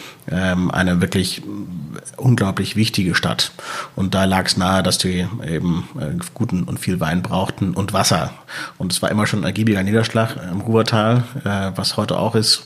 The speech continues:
in den letzten Wochen. Und, ähm, das war, dafür war das damals eben auch schon wert. Und auf Dauer, wenn man viele Jahrzehnte weiter schaut, ist sicherlich Regen auch nichts Schlechtes. Jetzt braucht man es nicht unbedingt während der Lese,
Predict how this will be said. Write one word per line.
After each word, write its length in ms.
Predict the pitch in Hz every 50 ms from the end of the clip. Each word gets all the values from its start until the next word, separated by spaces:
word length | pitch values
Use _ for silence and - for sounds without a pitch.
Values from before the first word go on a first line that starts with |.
| - - -
in 100 | - -
den 140 | - 101
letzten 320 | 95 101 127 - - 104 95
Wochen. 300 | 98 98 110 107 107 110 - - - - - - - - -
Und, 300 | - - 92 92 - - -
ähm, 440 | - 95 95 92 92 92 92 92 95
das 200 | - 98 - -
war, 120 | 98 90 -
dafür 240 | - 90 - 101 95
war 80 | 92
das 140 | 92 95 -
damals 300 | - 92 92 95 92 -
eben 160 | - 90 90
auch 120 | 87 87 -
schon 180 | - 87 85
wert. 300 | - 80 90 107 - -
Und 220 | - 110 113 - - - - - - - - - - - - - -
auf 160 | 95 - -
Dauer, 540 | - 87 87 98 104 107 104 104 101 104 101
wenn 100 | 104 104
man 360 | 104 104 101 95 90 - -
viele 180 | - 110 104
Jahrzehnte 400 | 101 95 95 - 104 101 101 95
weiter 220 | 90 85 101 107 104
schaut, 300 | - - 92 98 92 90
ist 100 | 90 -
sicherlich 360 | - 92 104 98 98 - -
Regen 180 | 101 101 98 -
auch 120 | - -
nichts 160 | 98 - -
Schlechtes. 420 | - 98 110 - - 92 85 - -
Jetzt 140 | - -
braucht 160 | - 95 110 117
man 80 | 101
es 80 | 98 -
nicht 120 | 101 110
unbedingt 340 | 117 117 107 107 104 104 104
während 180 | 101 95 92 90
der 80 | 90
Lese, 400 | 98 113 127 120 123 123 131 127